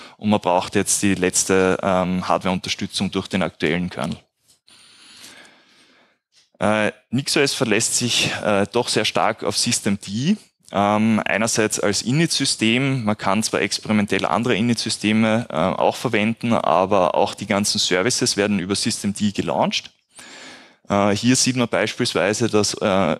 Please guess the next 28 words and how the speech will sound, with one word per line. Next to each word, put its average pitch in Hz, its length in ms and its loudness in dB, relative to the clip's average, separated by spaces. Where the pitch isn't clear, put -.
ein 95 360 -2
Open 104 280 -4
S 87 180 0
S 80 100 -2
H - 240 0
Setting 120 340 0
konfiguriert 110 640 -2
wird 110 200 2
oder 98 280 -2
beispielsweise 87 720 -2
für, 101 500 0
ähm, 98 320 0
S - 240 -2
S - 200 0
Ds, 98 540 2
ähm, 87 500 -2
das - 180 -4
Trimming 139 400 2
aktiviert 113 560 0
wurde, 110 280 4
damit 95 540 -4
man 101 220 -2
eine 90 240 0
längere 92 340 0
Lebensdauer 110 460 2
erhält. 104 340 0
Oder, 104 560 4
ähm, 98 460 2